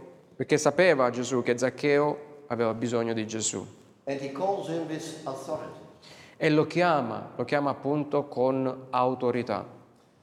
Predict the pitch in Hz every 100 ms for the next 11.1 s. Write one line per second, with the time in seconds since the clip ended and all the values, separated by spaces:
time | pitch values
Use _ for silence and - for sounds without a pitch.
0 | _ _ _ _ _ - 139 196 165 170
1 | - 151 151 202 151 151 160 175 165 185
2 | 202 - 175 165 - 131 175 170 131 -
3 | - 160 131 131 123 - 110 104 - -
4 | - - - - - 147 214 214 202 185
5 | 180 214 185 165 156 160 151 214 190 170
6 | 202 214 190 185 180 - 233 214 165 151
7 | 151 160 156 156 180 185 175 160 143 160
8 | 170 160 147 - 151 127 165 175 156 127
9 | 113 113 110 113 110 113 101 101 - -
10 | - 135 135 208 - - 165 135 - -
11 | -